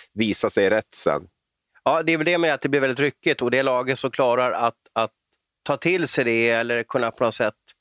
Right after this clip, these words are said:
Speaker 2: göra vettiga dagar och vettiga träningar och ha någon vettig rytm i det hela. Det är väl de som kommer kanske på sikt att bli vinnare av det här.
Speaker 1: Men du som är den här frikostiga nu då med sju lag, du räknar bort Färjestad alltså?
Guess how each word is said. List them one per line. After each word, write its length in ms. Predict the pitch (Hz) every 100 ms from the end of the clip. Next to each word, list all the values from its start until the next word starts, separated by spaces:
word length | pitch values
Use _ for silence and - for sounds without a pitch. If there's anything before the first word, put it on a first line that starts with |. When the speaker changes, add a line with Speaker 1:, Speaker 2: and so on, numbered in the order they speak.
| _ _ _ -
Speaker 2:
göra 220 | 123 117
vettiga 600 | 117 123 _ - 135 120
dagar 540 | 117 123 117 113 131 123
och 120 | 120
vettiga 340 | 120 - 120
träningar 680 | - 135 117 113 127 123 113
och 140 | 110
ha 100 | 120
någon 160 | 120 117
vettig 400 | 123 - - 120
rytm 320 | 147 - -
i 20 | 117
det 80 |
hela. 240 | 117 107 104
Det 100 | 120
är 40 |
väl 100 | 113
de 200 | 127 131
som 160 | 123 123
kommer 260 | 120 113
kanske 280 | 113 107 -
på 120 | -
sikt 360 | 117 160 - _ _ _ _ _ _
att 180 | 107 -
bli 120 | 117
vinnare 480 | 117 110 123 127 104 - -
av 120 | 107
det 60 | 104
här. 220 | 101 104 _ -
Speaker 1:
Men 100 | 127
du 120 | 123 156
som 160 | 165
är 40 | 160
den 80 |
här 60 | 143
frikostiga 760 | 147 143 - 151 165 - 156 131
nu 200 | 113 110
då 80 | 110
med 120 | 107
sju 280 | 117 104 110
lag, 260 | 131 101
du 80 | 113
räknar 280 | 117 - 120
bort 160 | 135
Färjestad 480 | - 117 113 117 98
alltså? 300 | 78 - 76